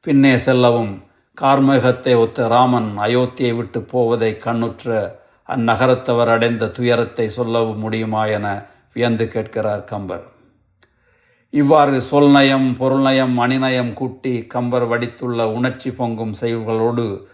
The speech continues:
நகர் நீங்கு படலம் முற்று பெறுகிறது. ராமன் காட்டுக்கு செல்வதைத் தொடர்ந்து அயோத்தியில் நடைபெறுகின்ற நிகழ்ச்சிகளை அடுத்து வரும் தைலமாட்டு படலத்தில் கம்பனின் கவிநயத்துடன் சுவைப்போம். கட்டுரை இன்னும் வளரும்.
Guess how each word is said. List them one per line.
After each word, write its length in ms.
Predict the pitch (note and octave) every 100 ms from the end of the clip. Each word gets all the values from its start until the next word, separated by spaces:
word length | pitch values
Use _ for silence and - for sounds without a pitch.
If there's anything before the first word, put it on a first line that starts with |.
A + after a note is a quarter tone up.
| _ _ _
நகர் 340 | A#2+ B2 C3+
நீங்கு 360 | B2 B2 A#2+ A2
படலம் 420 | A#2 A2+ A2+ A2
முற்று 300 | G#2 G#2+ -
பெறுகிறது. 640 | A#2 A2 G#2 G#2+ G2+ - - _ _ _ _ _ _ -
ராமன் 420 | C#3 C#3 C#3 C3
காட்டுக்கு 540 | - B2+ A2 D3+ -
செல்வதைத் 520 | B2 B2+ A#2+ A#2 A2+ -
தொடர்ந்து 600 | B2 B2 B2 B2+ A2+ G#2+
அயோத்தியில் 640 | G#2+ B2+ C3 C3 C3+ A#2+
நடைபெறுகின்ற 680 | A#2+ A#2 A#2 A#2 A#2 A2 A2
நிகழ்ச்சிகளை 880 | G#2+ A2 A#2+ - A#2+ A2+ A2 G#2+ G2+
அடுத்து 360 | A#2 A2 -
வரும் 440 | A#2 A2+ A2 G2 F2+ _ _ _ _ -
தைலமாட்டு 640 | B2+ C3+ C3 B2 A#2 -
படலத்தில் 760 | A2 A#2 A2 A2+ A2 - G#2 G2 - _ -
கம்பனின் 420 | C3+ A#2+ A#2 A2
கவிநயத்துடன் 920 | G2 A#2 A#2 A2+ A2 G#2+ - G#2+ G#2 F#2+
சுவைப்போம். 680 | F#2+ A2 G#2+ A2+ A2 G#2 F#2+ F2+ _ _ _ _ _ _
கட்டுரை 640 | - B2 B2 A#2 A2 G#2+ -
இன்னும் 420 | A2+ A2 A2 G2+
வளரும். 640 | G2+ G#2+ A2 A2 A2 G#2